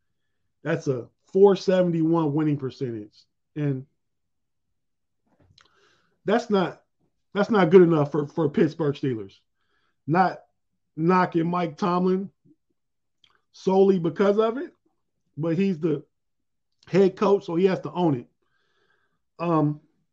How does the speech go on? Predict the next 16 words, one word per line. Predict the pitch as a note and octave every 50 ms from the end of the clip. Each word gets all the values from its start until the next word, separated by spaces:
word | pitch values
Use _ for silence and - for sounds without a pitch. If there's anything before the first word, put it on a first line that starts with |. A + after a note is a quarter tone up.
| _ _ - _ _ _ _ _ _ _ _ - - _ _ _ _ _ _ _ _ _ _ _
he | - G3+
has | G3 E3 D3
a | C#3+
one | B2 B2 D#3 F3+ F#3+ F#3+
sixty-two, | F#3 - A3 G#3+ G3 - G3+ F#3+ D3 - - A3+ A3 G#3
ninety-four, | F3 G3 G3 F#3+ F#3+ F3+ F#3 D#3+ - - G#3 G#3 G#3 G3
and | F#3 -
two | - A3+ G3+ F3+
record | E3+ F#3 F#3 F3+ - F3 E3+
overall | F3 F3 E3 E3+ F3 F#3 F#3+ F#3+ F#3+ F#3 F#3 F3+ - _ _ _ _ _ _ _ _ _ _
for | F3 E3 D#3 D3
a |
six | C#3 - - G3 F3+ - -
thirty-two | - F#3 F3 E3 D#3+ D#3 D3 - F3+ E3
winning | D3+ D#3+ E3 D#3 D3+
percentage. | D3 C#3+ B2 - - B2 G#2+ G2+ G2 F#2+